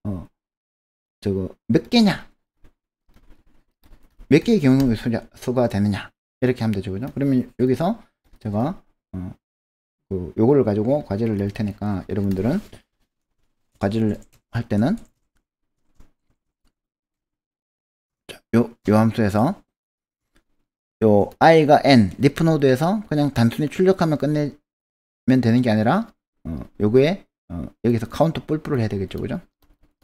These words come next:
총 몇 개냐? 근데 이 카운트 뿔뿔 해가지고 단순히 몇 개냐만, 몇 개냐만 호출하면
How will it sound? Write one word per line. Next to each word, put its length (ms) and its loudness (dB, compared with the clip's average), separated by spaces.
총 160 0
몇 160 2
개냐? 260 0
근데 260 4
이 60 2
카운트 480 2
뿔뿔 360 2
해가지고 720 2
단순히 460 2
몇 200 4
개냐만, 800 4
몇 180 -4
개냐만 720 0
호출하면 680 0